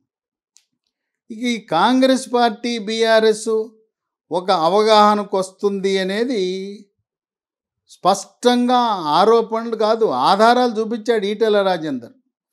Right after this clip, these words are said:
ఈటెల రాజేందర్ పత్రికా సమావేశంలో ఆయన,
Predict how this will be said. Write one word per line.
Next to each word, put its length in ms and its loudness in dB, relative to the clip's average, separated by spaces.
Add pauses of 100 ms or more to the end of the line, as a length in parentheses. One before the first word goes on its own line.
(520)
ఈటెల 360 2
రాజేందర్ 640 2
పత్రికా 460 2
సమావేశంలో 1080 -2 (840)
ఆయన, 320 0